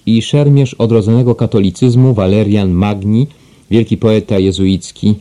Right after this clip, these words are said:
Maciej Sarbiewski. Utrzymywał też król dobre stosunki zarówno z arcykatolikiem Albrechtem Stanisławem Radziwiłem,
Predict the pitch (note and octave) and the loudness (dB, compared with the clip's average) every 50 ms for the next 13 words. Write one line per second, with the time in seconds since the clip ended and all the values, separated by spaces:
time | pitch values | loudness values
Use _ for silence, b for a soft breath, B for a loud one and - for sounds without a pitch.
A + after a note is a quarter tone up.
0 | - - F#2 G2+ G2+ - - - A2 G#2 G2+ - A#2 G#2+ G#2 G2 G2 A#2+ B2 A#2+ | -4 -2 -2 -2 -2 -4 -4 -2 -2 -2 0 0 -2 -2 -2 0 0 0 0 0
1 | - - - - - B2 - b b b b b b b b b b b b b | -2 -10 -14 -12 -10 -10 -10 b b b b b b b b b b b b b
2 | b b - B2+ C3+ - - E3 F#3+ G#3 G#3+ G3+ F#3+ - D#3+ - - - D3+ D#3 | b b -2 0 0 2 2 2 2 2 2 2 0 0 -2 -4 -2 0 2 2
3 | D#3 C#3 A#2+ C3+ C#3 C#3 C#3 B2+ - A#2+ G2+ - C3+ C3 B2 B2+ G#2 G2+ G#2+ G2 | 4 4 2 2 0 0 -2 -2 -2 -2 -2 0 0 0 0 -2 -2 0 0 0
4 | A#2 A2+ A#2+ A#2+ A2+ G#2+ - - - A#2 A2+ - - A2+ - A2 G#2 - A#2 A#2 | 0 2 2 2 0 0 -2 -6 -6 -4 -4 -4 -4 -4 -4 -4 -2 0 0 0
5 | A#2+ A#2+ A#2+ - B2+ A2+ A2 G#2+ b b b b b b b b b b b - | 0 0 0 -2 0 0 0 0 b b b b b b b b b b b -2
6 | A2+ A2+ G#2 F#2 F2 A#2+ C#3+ C#3 - - - G#2+ F#2 F2+ F2 - - F#2+ F#2 F2+ | 0 0 0 0 0 0 0 -2 -4 -6 -4 -2 -2 -2 -2 -2 -2 -2 -2 -2
7 | - - A2+ G#2+ G#2+ G#2 F#2+ F#2 F#2 F2+ D#2+ F2+ E2 D2+ F#2 G2+ A2+ B2+ C#3+ F3 | -2 -2 -2 0 0 0 0 0 0 -2 -2 -4 -2 0 2 2 2 2 2 0